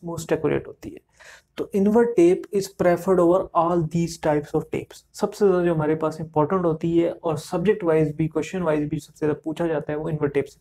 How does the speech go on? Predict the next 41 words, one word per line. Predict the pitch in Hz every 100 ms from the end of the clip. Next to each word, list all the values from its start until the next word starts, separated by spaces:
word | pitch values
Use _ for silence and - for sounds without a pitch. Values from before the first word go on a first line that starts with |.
| -
पूछा | -
जाता | 127 127 -
है। | - _ _ - - - -
अब | 220
इसकी | 220 - 220
आप | 170 170 -
composition | 165 165 165 156 160
को | 147
देख | 139 143 -
लें, | 135 - _ _ _ _ _ -
तो |
इसकी | 208 - 233
जो | 208
कंपोजिशन | - 196 190 233 214 208
है | 196
हमारे | 170 156 165 165
पास, | 151 175 175 -
वो | 170 170 175 -
alloy | 180 170 165
से | 160 147
होती | 127 -
है, | 135 120 -
means | 170 175 -
it | 190 185
is | 202 180
an | 175 170 165
alloy | 160 180 180 170
of | 160 160
steel | - 185 185 190 -
and | 160 143
nickel। | 139 - - _ _ - - _
तो | 190
steel | 190 - 202 226 233 -
plus | 170 156 160
nickel। | 143 139 - _ _ _ _ _ _ _ _ _ _ _ _ _ -
अब | 180 -
कितने | 214 214 233
percent | 214 208 226
steel | - 202 208
होती | 190 - 170
है, | 165